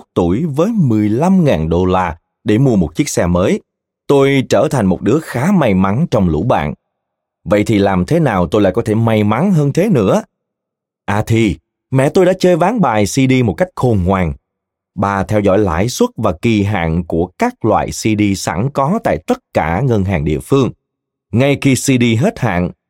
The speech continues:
bà sẽ tìm đến ngân hàng có điều khoản tốt nhất và gia hạn số tiền đổi bằng máu của tôi vào loại chứng chỉ mới.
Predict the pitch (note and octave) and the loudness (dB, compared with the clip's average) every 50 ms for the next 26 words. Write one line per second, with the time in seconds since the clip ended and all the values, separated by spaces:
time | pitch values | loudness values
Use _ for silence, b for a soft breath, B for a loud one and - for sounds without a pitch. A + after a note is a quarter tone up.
0 | _ - - D3 D#3 D3 - G3+ G3 - D3 C3 B2+ B2+ C3+ E3 A3 A3+ F#3+ E3 | _ -4 -2 0 0 0 0 -2 0 0 2 2 2 2 2 2 2 2 2 2
1 | D#3 C#3+ C3 B2+ A2+ F#2+ F#2 D#2+ - E3+ - G#2 F2 D#2+ - F#2+ F2 F#2+ B2 - | 2 2 2 2 2 0 0 0 0 0 2 2 0 0 -2 -4 -2 -2 -2 0
2 | - G#3 G#3 - - A#3 C4+ - _ _ _ _ _ - D3 G2 G2+ F2+ F2 G2 | -2 -2 -2 0 -2 -2 -2 -2 _ _ _ _ _ -6 -2 -2 0 0 0 0
3 | B2 C3 C3 B2 A2+ A2 E2+ D#2 E2+ E2+ - - D3+ E3 - - - G#2 F#2+ F2+ | 0 0 0 -2 -2 -2 -2 -2 -2 -4 -2 -2 -2 -2 -2 -2 0 0 2 2
4 | F2 F#2 F2 F2 E2+ A#2 E3 D3 A#2 F#2+ F2 E2+ E2+ F#2 G2+ C3 E3+ A3 A#3+ - | 0 0 0 0 0 0 0 -2 -2 0 0 0 2 2 2 2 2 0 -2 -2
5 | - A#2+ - - C3+ C#3 C#3 C3+ F#2 - _ _ _ _ _ - E2 G2+ F#2+ F2+ | -2 -2 0 2 0 2 2 0 -2 -4 _ _ _ _ _ -6 -4 -2 -2 0
6 | E2 D#2 D2 C#2+ C#2 - E2 F2 D#2 C2 B1+ B1+ - - G#2 C#3+ C#3+ - E2 C#2 | 0 0 -2 -2 -2 -2 0 0 0 -2 -6 -8 -6 -4 -2 -2 -2 -2 -2 0
7 | F2 F#2 F#2 A#2+ F#3 F3+ | 0 2 2 2 0 -2